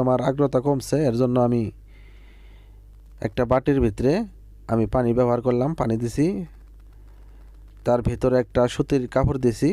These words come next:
যাতে তাপমাত্রা, আর্দ্রতা সবসময় নিয়ন্ত্রণ থাকে, এক সমান থাকে। এর জন্য আমি একটা বাড়ির মধ্যে ভিজা কাপড় দিছি, পানিও দিছি লাইটের নিচে। যাই হোক, আমি ভিডিও, আপনাদের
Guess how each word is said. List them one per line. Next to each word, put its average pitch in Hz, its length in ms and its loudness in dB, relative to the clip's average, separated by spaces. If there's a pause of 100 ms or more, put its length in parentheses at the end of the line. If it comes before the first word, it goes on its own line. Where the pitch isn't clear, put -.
(160)
যাতে 120 200 0 (100)
তাপমাত্রা, 135 600 -2
আর্দ্রতা 139 320 0 (100)
সবসময় 135 400 0 (140)
নিয়ন্ত্রণ 139 380 0 (120)
থাকে, 120 260 -2
এক 123 120 -8
সমান 113 200 -2 (100)
থাকে। 110 220 -2 (340)
এর 117 140 2
জন্য 117 200 0 (960)
আমি 135 140 2 (100)
একটা - 200 -2 (960)
বাড়ির 156 280 4
মধ্যে 135 180 0 (100)
ভিজা 123 260 2
কাপড় 139 260 0
দিছি, 131 180 0 (120)
পানিও 120 320 0
দিছি 104 240 -2 (200)
লাইটের 110 360 2
নিচে। 117 220 -6 (1900)
যাই 139 160 4
হোক, 190 200 4
আমি 165 120 2 (100)
ভিডিও, 160 200 4 (120)
আপনাদের 151 360 0